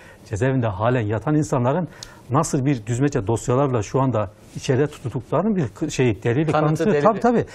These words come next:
Speaker 2: Evet.
Speaker 1: Aa, savcı bu-, bana halı kilim tüccarı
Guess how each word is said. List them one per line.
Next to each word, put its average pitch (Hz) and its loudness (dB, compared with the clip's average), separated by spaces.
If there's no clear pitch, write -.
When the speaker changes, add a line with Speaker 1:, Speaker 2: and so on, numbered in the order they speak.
Speaker 2:
Evet. 127 -10
Speaker 1:
Aa, 127 2
savcı 147 2
bu-, 160 -8
bana 156 4
halı 156 4
kilim 175 0
tüccarı 160 0